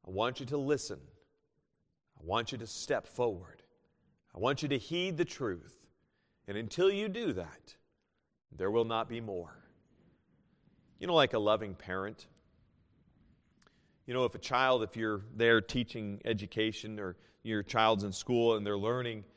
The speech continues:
uh, it's hard to progress to the next step until you get some of the fundamentals. I mean, if you don't learn addition,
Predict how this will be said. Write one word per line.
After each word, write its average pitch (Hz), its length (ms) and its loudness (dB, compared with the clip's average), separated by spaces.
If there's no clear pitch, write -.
uh, 113 60 -8
it's 113 240 -4
hard 165 380 0
to 131 100 -4
progress 120 680 2
to 113 60 -10
the 113 120 2
next 123 600 -2
step 113 640 6
until 127 280 -4
you 117 140 -4
get 123 240 -4
some 113 180 -6
of 107 60 -6
the 98 60 -4
fundamentals. 107 720 -8
I 101 40 -6
mean, 110 140 -6
if 95 100 -10
you 139 80 -2
don't 127 220 -2
learn 123 220 -6
addition, 117 560 0